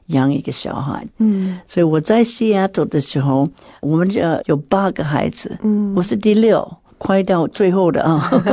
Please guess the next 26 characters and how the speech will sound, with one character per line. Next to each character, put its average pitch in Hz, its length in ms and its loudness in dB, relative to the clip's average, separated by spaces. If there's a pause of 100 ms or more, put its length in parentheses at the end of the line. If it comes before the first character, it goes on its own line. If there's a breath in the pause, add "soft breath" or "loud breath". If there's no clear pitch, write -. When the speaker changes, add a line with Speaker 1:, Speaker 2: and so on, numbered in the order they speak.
(180)
Speaker 1:
<laughs> - 440 -8
我 190 180 2
有 196 180 4
哥 175 220 -2
哥， 190 120 -2
我 175 120 2
有 180 140 4
five 185 320 0
brothers， 180 560 0
五 156 140 -4
个 170 200 -4
兄 170 400 2
弟 156 220 2
啊， 160 240 2
两 147 300 2
个 170 80 -2
姐 156 240 -2
姐 151 260 -2
了。 139 180 -4 (500 loud breath)
我 170 200 2
们 185 140 2
从 202 260 0
小， 117 340 -4 (220 loud breath)
我 160 140 0
们 170 160 4
就 170 280 4